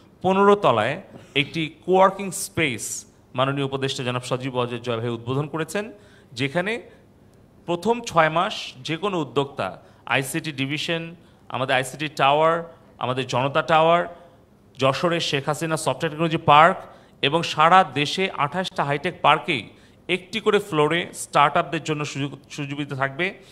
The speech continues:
যেখানে প্রথম ছয় মাস কোনো রকম ভাড়া ছাড়াই আমাদের স্টার্টআপরা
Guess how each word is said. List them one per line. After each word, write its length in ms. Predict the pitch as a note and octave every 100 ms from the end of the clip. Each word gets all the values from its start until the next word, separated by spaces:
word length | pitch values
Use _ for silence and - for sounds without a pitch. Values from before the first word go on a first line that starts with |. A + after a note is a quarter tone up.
| - -
যেখানে 280 | C3 D#3+ D#3+
প্রথম 400 | D#3+ E3+ G#3 G#3
ছয় 260 | - D#3
মাস 340 | D#3 F#3+ G#3+ - - - _ -
কোনো 240 | D#3+ F#3
রকম 380 | G#3+ G#3+ G#3+ G3+
ভাড়া 320 | D3 C#3+ D3+
ছাড়াই 420 | D3+ C#3 C3+ C#3 G2 - - -
আমাদের 260 | B2 C3
স্টার্টআপরা 640 | C3+ - A#2+ C3+ B2+ D3+